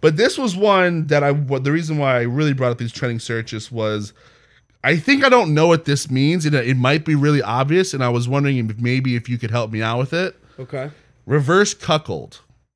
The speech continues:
Speaker 1: I know what a, I know what cucking is. I know what a cuckold is, but what's reverse? Is that when the guy and she's watching?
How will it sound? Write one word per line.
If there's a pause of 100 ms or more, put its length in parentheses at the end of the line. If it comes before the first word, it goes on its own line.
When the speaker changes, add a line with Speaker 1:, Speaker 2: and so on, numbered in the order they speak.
(120)
Speaker 1:
I
know
what
a,
I
know
what
cucking
is.
I
know
what
a
cuckold
is,
but
what's
reverse? (500)
Is
that
when (380)
the
guy (960)
and
she's
watching?